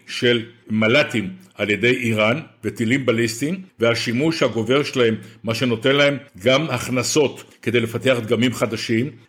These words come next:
וגם ניסיון בהפעלה, הופכים את האיום הלא מאויש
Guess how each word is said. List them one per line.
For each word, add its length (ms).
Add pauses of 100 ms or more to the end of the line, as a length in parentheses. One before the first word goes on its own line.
וגם 360
ניסיון 500
בהפעלה, 600 (320)
הופכים 460
את 140
האיום 540 (200)
הלא 440
מאויש 680